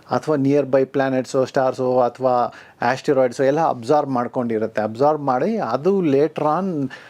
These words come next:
ನಮ್ಮ ಅರ್ತ್ ಹತ್ರ ಬಂದು ಡ-, ಬೊಂಬಾರ್ಡ್ ಮಾಡಿದಾಗ it has, ಆ, ಆವಾಗ ಅರ್ಥ್‌ನಲ್ಲಿ ಬಂದು ಸೇರ್ಕೊಂಡಿದೆ. So ಅರ್ತ್ later ಸಾಲಿಡ್ ಆಗೋದ್ಮೇಲೆ ನಾವು ಅದನ್ನ ಮೈನ್ ಮಾಡಿ we are able to, ಆ, ಎಕ್ಸ್ಟ್ರಾಕ್ಟ್.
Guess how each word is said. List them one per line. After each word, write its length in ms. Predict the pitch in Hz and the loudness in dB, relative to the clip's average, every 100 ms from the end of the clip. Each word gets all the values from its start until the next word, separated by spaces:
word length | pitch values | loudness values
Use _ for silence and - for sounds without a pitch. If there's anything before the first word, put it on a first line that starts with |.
| - - | -12 -2
ನಮ್ಮ 280 | 151 139 131 | 0 2 2
ಅರ್ತ್ 260 | 135 - | 0 -2
ಹತ್ರ 300 | 160 147 156 | -2 0 0
ಬಂದು 380 | 143 135 135 147 | 2 0 2 0
ಡ-, 400 | 131 123 123 120 | 2 2 4 2
ಬೊಂಬಾರ್ಡ್ 420 | 110 131 135 147 139 | 0 0 2 0 0
ಮಾಡಿದಾಗ 420 | 127 123 120 123 190 180 - _ _ _ _ - 139 | -2 -2 -2 -2 -4 -4 -8 _ _ _ _ -6 -4
it 120 | 135 | -2
has, 380 | 143 135 127 131 127 123 123 120 117 - - - | 0 -2 0 2 4 4 4 2 -4 -14 -20 -2
ಆ, 100 | 113 | -2
ಆವಾಗ 380 | - 135 156 185 | 2 0 2 2
ಅರ್ಥ್‌ನಲ್ಲಿ 640 | 175 143 - 165 151 143 | 2 0 -2 -2 0 0
ಬಂದು 180 | 147 185 | -2 0
ಸೇರ್ಕೊಂಡಿದೆ. 840 | 151 131 127 113 95 98 - - - - - | 0 0 -2 -4 -6 -10 -18 -20 -20 -8 -2
So 180 | 190 | 0
ಅರ್ತ್ 320 | - 151 170 196 | 2 0 0 0
later 400 | 170 170 180 160 | 2 2 0 -2
ಸಾಲಿಡ್ 400 | - 156 175 160 | 0 2 2 2
ಆಗೋದ್ಮೇಲೆ 720 | 147 135 131 127 143 240 202 | 2 0 0 0 0 0 0
ನಾವು 260 | 151 151 151 | 0 2 0
ಅದನ್ನ 240 | 143 185 | 0 -2
ಮೈನ್ 420 | 165 135 143 139 | 0 0 0 0
ಮಾಡಿ 320 | 127 127 196 | -2 -2 -2
we 120 | 156 123 117 | 0 0 2
are 160 | 117 | 0
able 240 | 110 113 135 | -2 -4 0
to, 100 | 165 127 104 101 98 98 - - - | 0 0 -2 -4 -6 -8 -10 -6 -2
ಆ, 60 | |
ಎಕ್ಸ್ಟ್ರಾಕ್ಟ್. 680 | 117 135 135 - 107 - | 0 0 -2 -2 -2 -4